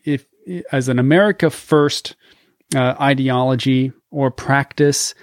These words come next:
if you're gonna follow the letter, you have to follow the, the law, the letter of the law. And for us to,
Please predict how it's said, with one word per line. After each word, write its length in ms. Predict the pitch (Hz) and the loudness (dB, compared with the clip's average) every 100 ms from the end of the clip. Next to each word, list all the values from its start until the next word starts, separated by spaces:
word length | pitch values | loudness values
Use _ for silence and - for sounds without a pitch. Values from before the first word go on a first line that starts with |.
| - _ _ _ _ _ _ | -20 _ _ _ _ _ _
if 180 | 160 143 | 0 2
you're 100 | 143 | 2
gonna 260 | 180 233 | 2 2
follow 320 | - - 160 160 | 0 0 2 2
the 140 | 127 | 2
letter, 440 | 117 117 135 123 | 0 2 4 4
you 140 | 107 110 | 2 0
have 260 | 135 175 - | -2 -2 -2
to 120 | 135 | -4
follow 920 | - - - 123 123 123 113 113 - - | -4 -10 -2 2 2 2 0 -2 -8 -16
the, 460 | 127 120 117 113 120 - | -6 0 2 0 -2 -4
the 120 | 113 | -2
law, 680 | 101 101 104 104 87 - _ - | -2 -2 2 2 0 -6 _ -8
the 140 | 117 | -6
letter 380 | 113 120 123 123 | -4 -2 0 -2
of 200 | 120 104 | -2 -6
the 100 | 98 | -6
law. 500 | 95 98 90 98 120 _ _ | -4 -4 -4 -6 -12 _ _
And 480 | 143 113 110 110 113 - - | -6 -4 -4 -4 -8 -14 -6
for 300 | - 139 151 | -2 0 2
us 260 | 170 - | 0 0
to, 340 | - 143 135 | 0 0 0